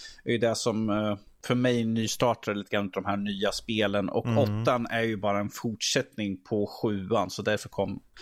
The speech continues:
Speaker 1: Och åt-,
Speaker 2: Ja,
Speaker 1: och sjuan
Speaker 2: ja.
Speaker 1: var så fantastiskt bra tycker jag.
Speaker 2: Mm.
Speaker 1: Eh, så Village får tyvärr hamna längst ner där.
Speaker 2: Village hatar du,
Speaker 1: Nej,
Speaker 2: då
Speaker 1: det gör
Speaker 2: vet vi
Speaker 1: jag inte.
Speaker 2: det. Ehm, <laughs>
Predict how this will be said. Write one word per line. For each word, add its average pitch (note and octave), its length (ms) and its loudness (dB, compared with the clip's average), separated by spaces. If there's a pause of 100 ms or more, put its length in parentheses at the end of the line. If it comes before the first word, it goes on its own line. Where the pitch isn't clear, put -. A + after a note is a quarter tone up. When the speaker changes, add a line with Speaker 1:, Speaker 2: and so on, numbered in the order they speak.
(280)
Speaker 1:
Och A#2+ 320 0
åt-, C3+ 140 0
Speaker 2:
Ja, G#2 200 0
Speaker 1:
och D3+ 140 4
sjuan C#3 280 2
Speaker 2:
ja. C3+ 80 8
Speaker 1:
var A#2+ 200 4
så - 220 -6 (280)
fantastiskt - 800 -2
bra G2 340 0
tycker - 320 -6
jag. A#2 140 -4 (580)
Speaker 2:
Mm. A2+ 320 -2 (180)
Speaker 1:
Eh, G#2+ 100 2
så A2 200 0
Village C#3+ 560 0
får D3+ 220 0
tyvärr B2 840 0 (220)
hamna G2+ 360 0
längst G2 500 -2
ner G2+ 160 0
där. D3+ 60 4
Speaker 2:
Village F#3+ 500 2
hatar C3 480 2
du, E3 240 0
Speaker 1:
Nej, A2 280 0
Speaker 2:
då C3 80 2
Speaker 1:
det C3+ 60 4
gör C3+ 60 4
Speaker 2:
vet C3+ 240 -2
vi - 40 4
Speaker 1:
jag E3+ 160 4
inte. G3+ 40 -4 (720)
Speaker 2:
det. C3+ 60 4
Ehm, C#3+ 720 4 (540)
<laughs> E3 100 2